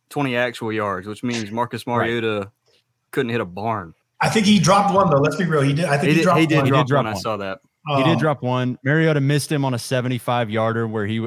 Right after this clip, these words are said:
Speaker 2: he had legit five yard separation.
Speaker 3: Yeah.
Speaker 2: Um, and then there was another one that he missed him on as well. So, I mean, he, he legitimately could have had a hundred fifty yards on Sunday, and he ended up with twenty-eight, which is a bummer. But season's been a bust. It's been terrible,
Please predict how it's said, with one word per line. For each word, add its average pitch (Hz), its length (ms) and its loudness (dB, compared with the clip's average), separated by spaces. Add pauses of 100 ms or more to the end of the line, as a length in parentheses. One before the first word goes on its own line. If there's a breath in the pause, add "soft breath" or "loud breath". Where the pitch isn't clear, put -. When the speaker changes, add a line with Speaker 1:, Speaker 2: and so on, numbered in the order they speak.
Speaker 2:
he 113 120 -4
had 120 200 0 (220)
legit 117 400 -4
five 107 240 -2
yard 107 180 -4
separation. 98 720 -6 (140)
Speaker 3:
Yeah. 110 120 -8 (720)
Speaker 2:
Um, 95 180 -8 (100)
and 123 120 0
then 139 120 2
there 151 80 2
was 139 140 0
another 113 340 -2
one 104 200 -4
that 101 200 -6
he 101 120 -6
missed 95 260 -6
him 98 80 -6
on 92 120 -6
as 90 160 -12
well. 90 340 -6
So, 104 340 -4 (380)
I - 60 0
mean, 180 100 0
he, 190 320 2
he 165 200 6
legitimately 117 500 2
could 95 140 -6
have 92 80 -4
had 95 100 -6
a 90 40 -8
hundred 90 220 -10
fifty 87 160 -16
yards - 400 -16
on 101 100 -10
Sunday, 85 400 -12 (140)
and 101 200 -6
he 98 120 -4
ended 98 160 -4
up 92 80 -6
with 87 80 -16
twenty-eight, 87 420 -10
which 92 180 -12
is 95 80 -10
a 92 60 -8
bummer. 90 340 -6
But 135 300 4 (360)
season's 165 420 4
been 127 120 4
a 113 40 4
bust. 101 560 0
It's 123 160 0
been 113 180 2
terrible, 98 680 -2